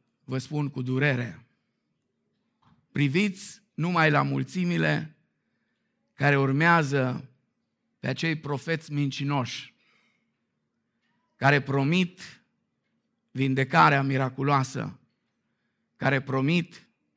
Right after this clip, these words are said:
prosperitate financiară. Chiar și la noi acum.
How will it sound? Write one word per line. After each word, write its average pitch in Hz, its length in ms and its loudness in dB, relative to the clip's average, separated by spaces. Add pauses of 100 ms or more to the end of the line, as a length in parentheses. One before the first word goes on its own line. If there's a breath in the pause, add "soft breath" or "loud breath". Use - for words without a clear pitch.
(840)
prosperitate 139 880 0
financiară. 127 960 -2 (3000)
Chiar 175 220 2
și 170 120 -4
la 156 100 2
noi 170 220 0
acum. - 420 -8